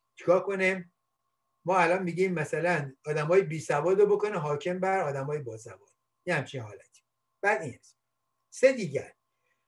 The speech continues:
که با گنج خویشی کند، به دینار کوشد که بیشی کند. سومی که پادشاهی که آز و طمع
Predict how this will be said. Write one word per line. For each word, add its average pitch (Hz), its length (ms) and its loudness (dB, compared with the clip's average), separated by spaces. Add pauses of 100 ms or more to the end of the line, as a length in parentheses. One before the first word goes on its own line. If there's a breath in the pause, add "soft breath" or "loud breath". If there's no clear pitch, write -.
(140)
که 175 120 0
با 170 360 0
گنج 220 500 2
خویشی - 360 -14
کند، - 340 -20 (380)
به 165 120 -2
دینار 175 600 0
کوشد 233 520 -4
که 220 100 -2
بیشی 123 420 -10
کند. - 160 -20 (180 soft breath)
سومی 240 500 4
که 190 300 0 (280 soft breath)
پادشاهی 220 680 2
که 233 200 -4 (100)
آز 214 520 4
و 170 80 0
طمع 165 480 -2